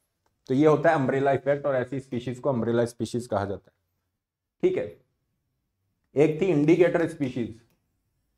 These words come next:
इंडिकेटर स्पीशीज क्या है? जैसे हम बटरफ्लाई की बात करते हैं, है ना, ड्रैगन फ्लाईज हो गई, तो ये क्या इंडिकेट करती हैं? इकोसिस्टम की हेल्थ।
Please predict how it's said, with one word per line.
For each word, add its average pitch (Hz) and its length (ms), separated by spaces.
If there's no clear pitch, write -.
इंडिकेटर 160 520
स्पीशीज 160 460
क्या 156 160
है? 165 80
जैसे 156 180
हम 147 160
बटरफ्लाई 135 460
की 147 100
बात 127 260
करते 113 240
हैं, 110 100
है - 260
ना, 147 80
ड्रैगन 120 360
फ्लाईज 117 260
हो 110 160
गई, 107 180
तो - 380
ये 147 180
क्या 165 140
इंडिकेट 151 460
करती 143 260
हैं? 160 140
इकोसिस्टम 143 600
की 156 120
हेल्थ। 113 300